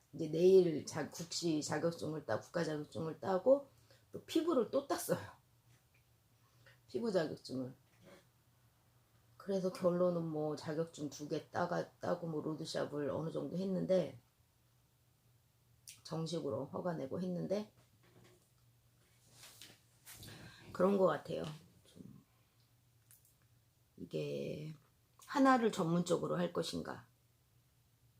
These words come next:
아니면은 뭐 여러 가지를 같이 할 것인가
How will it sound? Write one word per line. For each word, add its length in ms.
아니면은 680
뭐 180
여러 280
가지를 420
같이 300
할 100
것인가 500